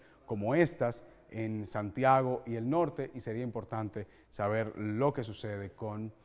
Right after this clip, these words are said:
eh, la electricidad, cuál fue el problema, de dónde viene, si va a volver a pasar, y si tenemos entonces que volver a comprar, a comprar plantas eléctricas o inversores,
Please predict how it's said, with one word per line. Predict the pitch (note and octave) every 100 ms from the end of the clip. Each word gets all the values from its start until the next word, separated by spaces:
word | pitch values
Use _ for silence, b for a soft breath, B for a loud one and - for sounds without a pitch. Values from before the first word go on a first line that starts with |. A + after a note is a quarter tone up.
| b b
eh, | - G#2 F#2+ F#2 F#2
la | - G2 G2+ A2 A2
electricidad, | G#2 F#2 G2 F#2+ G#2+ C#3 E3+ E3+ - -
cuál | G#2 G#2+ G#2+ G2+
fue | - G#2+
el | G2+
problema, | G2+ G#2 C#3+ E3+ D3+ C#3+ D3 - B B
de | G#2 F#2+ F#2 A#2+
dónde | G#2+ C#3+ C#3+
viene, | C3+ D3+ D#3 D3+
si | D3 A#2
va | A#2
a |
volver | B2 B2+ A#2+ A#2+
a | -
pasar, | C3 D3+ C3+ B2+ C3 B B B
y | C#3+
si | C#3 D#3
tenemos | C#3+ C3+ C3+ C3+
entonces | C3 A#2 A#2+ A#2+ A2
que | A#2+
volver | A2 A2 A#2+
a | A2+
comprar, | A2+ G2+ A#2 A2 G2
a |
comprar | A2 G#2+ A2+ A2 A2 G#2 b b
plantas | B2 B2 B2 A#2 A2+
eléctricas | A#2 A#2+ G#2 A2 G2 A2+ A2 A2 - -
o | - C3
inversores, | C#3 B2 A2+ A#2+ G2+ G2